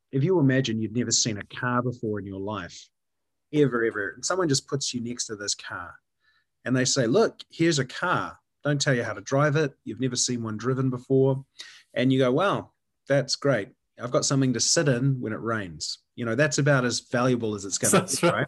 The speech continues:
Speaker 1: right? That's about as valuable. It's literally a
Speaker 2: <laughs>
Speaker 1: giant umbrella that may have a comfy seat in it. It's only when the penny drops and they teach you how to drive it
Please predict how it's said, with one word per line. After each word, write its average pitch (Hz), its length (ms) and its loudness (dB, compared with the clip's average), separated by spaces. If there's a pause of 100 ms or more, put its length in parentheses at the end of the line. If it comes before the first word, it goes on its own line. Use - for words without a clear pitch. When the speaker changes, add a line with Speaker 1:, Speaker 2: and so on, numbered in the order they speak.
Speaker 1:
right? - 480 0 (160)
That's - 240 4
about 170 240 6
as 143 80 2
valuable. 143 500 6
It's 123 200 0
literally 156 440 6
a 123 140 4
Speaker 2:
<laughs> - 60 -20
Speaker 1:
giant 147 340 4
umbrella 131 520 4 (280)
that 120 140 2
may 127 160 4
have 117 100 2
a 113 60 -2
comfy 110 340 -6
seat 165 260 0
in 101 140 -2
it. 85 120 -12 (320)
It's 135 200 0
only 190 260 4
when 147 220 6
the 117 80 2
penny 143 280 4
drops 131 380 0
and 117 140 -4
they 107 120 -4
teach 120 300 -4
you 107 60 -6
how 107 160 -6
to 101 100 -8
drive 135 420 0
it 117 240 -4